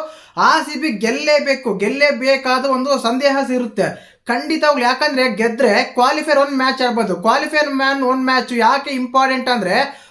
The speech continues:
ಒಂದ್ ವೇಳೆ ಅಲ್ಲಿ ಏನಾದ್ರೂ ಸೋತ್ರೆ ಇನ್ನೊಂದ್ ಚಾನ್ಸ್ ಇರುತ್ತೆ. ಆ ಚಾನ್ಸ್ಗೋಸ್ಕರ ನಾಲ್ಕು ಟೀಮ್ ಎಲ್ಲ ಹೊಡೆದಾಡ್ತಾ ಇತ್ತು. But ಕೊನೆಗೆ, ಕೊನೆ ಲೀಗ್ ಮ್ಯಾಚ್ ಅಲ್ಲಿ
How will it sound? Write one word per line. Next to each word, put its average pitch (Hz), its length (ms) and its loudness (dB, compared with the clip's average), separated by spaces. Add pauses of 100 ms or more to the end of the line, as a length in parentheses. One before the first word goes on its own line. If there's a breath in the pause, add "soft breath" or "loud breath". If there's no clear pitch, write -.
(100)
ಒಂದ್ 302 280 2
ವೇಳೆ 302 240 2
ಅಲ್ಲಿ 269 280 2
ಏನಾದ್ರೂ 277 400 0
ಸೋತ್ರೆ 247 480 0
ಇನ್ನೊಂದ್ 277 320 -4
ಚಾನ್ಸ್ 277 320 0
ಇರುತ್ತೆ. 214 640 -2
ಆ 277 260 2
ಚಾನ್ಸ್ಗೋಸ್ಕರ 277 540 -2
ನಾಲ್ಕು 269 600 2
ಟೀಮ್ 294 160 -2
ಎಲ್ಲ 277 140 2
ಹೊಡೆದಾಡ್ತಾ 262 580 2
ಇತ್ತು. 233 320 0
But 247 280 -2
ಕೊನೆಗೆ, 269 540 2
ಕೊನೆ 277 360 0
ಲೀಗ್ 269 360 -2
ಮ್ಯಾಚ್ 285 280 0
ಅಲ್ಲಿ 277 540 0